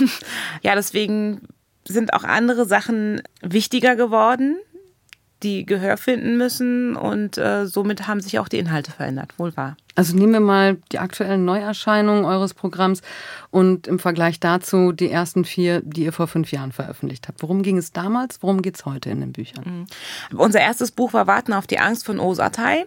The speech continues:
Speaker 1: Und Oğuz Atay ist einer, der hat in den siebzigern geschrieben, von, äh, zweiundsiebzig bis siebenundsiebzig und dann ist er gestorben, leider.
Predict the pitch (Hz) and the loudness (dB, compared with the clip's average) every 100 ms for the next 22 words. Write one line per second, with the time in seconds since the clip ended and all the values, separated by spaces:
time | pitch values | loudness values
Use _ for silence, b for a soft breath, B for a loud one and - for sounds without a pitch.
0 | - B B - 214 214 - - 226 208 | -8 B B -2 0 0 0 0 0 0
1 | - - 214 214 202 202 - 196 196 185 | 0 -2 0 0 0 -2 -4 -2 -2 -2
2 | 190 202 175 165 160 - 170 165 160 180 | -4 -2 0 0 -4 -6 -4 -2 -2 -2
3 | 170 165 170 165 165 - 175 214 214 214 | -2 -2 0 0 -2 0 2 2 0 -4
4 | - 208 - 175 185 214 214 202 196 208 | -6 -8 -6 -6 -2 0 0 -2 -4 -6
5 | 190 180 170 180 165 165 147 147 147 135 | -4 -2 -2 -2 -4 -2 0 0 0 -2
6 | 139 139 | 0 0